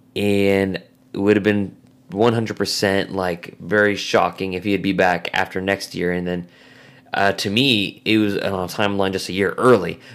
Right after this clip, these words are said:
But at the same time, like, I talked to people that said, "Nah, he was gonna be gone this year." So regardless, this man's seat was very, very hot.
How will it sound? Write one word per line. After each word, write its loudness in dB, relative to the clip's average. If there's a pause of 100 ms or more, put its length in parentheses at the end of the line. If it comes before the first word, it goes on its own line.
But 4
at -4
the -8
same 0
time, 2
like, -6
I 4
talked 0
to -10
people 0
that 2
said, 2
"Nah, 2
he -2
was 0
gonna -2
be -4
gone -6
this -8
year." -8
So 0 (460)
regardless, 4 (100)
this 2
man's 4
seat 0
was -2
very, 6
very 8
hot. -4